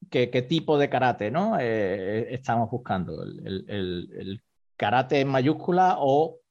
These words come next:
una especialización sobre algo definido, ¿no? Porque luego, si, si las experiencias no se suman, mm, es que algo falla,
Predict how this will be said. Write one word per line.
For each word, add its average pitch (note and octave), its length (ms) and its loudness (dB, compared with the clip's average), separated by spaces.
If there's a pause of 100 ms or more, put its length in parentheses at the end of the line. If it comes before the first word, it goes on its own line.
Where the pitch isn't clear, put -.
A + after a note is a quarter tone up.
(140)
una D3 220 0
especialización C3 840 -2
sobre A#2 540 -2
algo G#2+ 260 -4
definido, - 480 -8
¿no? G3 140 -4 (680)
Porque A#2 260 0
luego, C3 460 2 (1040)
si, B2 1000 4 (800)
si G#2 1200 2
las F#2+ 240 -2
experiencias A2+ 500 0
no A#2 100 2
se - 120 -4
suman, D#3 500 -2 (1120)
mm, F2 500 -8
es G2+ 120 -8
que F#2 260 -2
algo G2+ 220 -2
falla, D3+ 440 -2